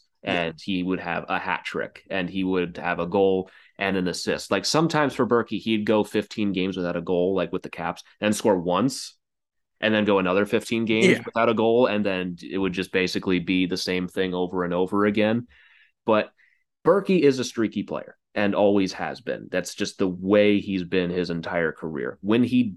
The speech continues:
Speaker 2: does find it for five to ten games,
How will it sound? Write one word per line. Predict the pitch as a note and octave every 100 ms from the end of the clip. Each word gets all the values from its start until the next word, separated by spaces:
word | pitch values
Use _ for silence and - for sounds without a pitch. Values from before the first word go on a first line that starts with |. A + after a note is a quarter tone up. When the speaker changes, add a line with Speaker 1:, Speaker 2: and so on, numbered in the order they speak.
| -
Speaker 2:
does | A#2 A2+ B2 B2+ - _ _ _
find | - G2 A2
it | B2 C3+ -
for | _ G#2 F#2
five | - G2 G2+ G2+
to | F#2+
ten | - G2+ G2+
games, | F#2+ F#2+ A2 B2